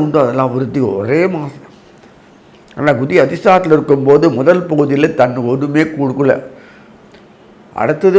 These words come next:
வக்கரமான பிறகு தான் கொடுக்க ஆரம்பிக்கிறார். வக்கரமான பிறகு அதுலேருந்து கார்த்திகை மாசத்துலேருந்து தொடர்ந்து வரும். மார்கழி,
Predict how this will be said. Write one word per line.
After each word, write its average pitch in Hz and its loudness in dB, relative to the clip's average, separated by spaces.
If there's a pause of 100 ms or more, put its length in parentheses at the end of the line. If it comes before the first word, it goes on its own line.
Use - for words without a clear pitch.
(100)
வக்கரமான 175 2
பிறகு 143 2 (100)
தான் 156 0 (300)
கொடுக்க 135 -4
ஆரம்பிக்கிறார். 110 -2 (1300)
வக்கரமான 156 -2 (140)
பிறகு 151 0 (1160)
அதுலேருந்து 139 0 (140)
கார்த்திகை 143 2
மாசத்துலேருந்து 127 -2 (300)
தொடர்ந்து 123 0 (100)
வரும். 110 -4 (800)
மார்கழி, 135 0